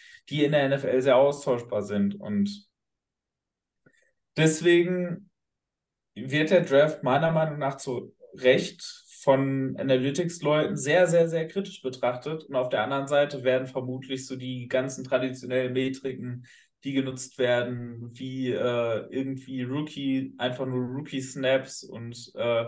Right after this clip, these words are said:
der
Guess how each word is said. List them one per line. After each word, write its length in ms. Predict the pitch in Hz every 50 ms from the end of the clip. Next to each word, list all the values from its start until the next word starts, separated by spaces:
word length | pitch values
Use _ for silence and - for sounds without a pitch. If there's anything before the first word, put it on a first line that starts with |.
| 117 117 - _ _ _ _ _ _ _ _ _ _ _ _ _ _ _ _ _ _ _ _ _ _ _ _ _ _ _ _ -
der 540 | 135 131 131 131 127 120 113 117 113 -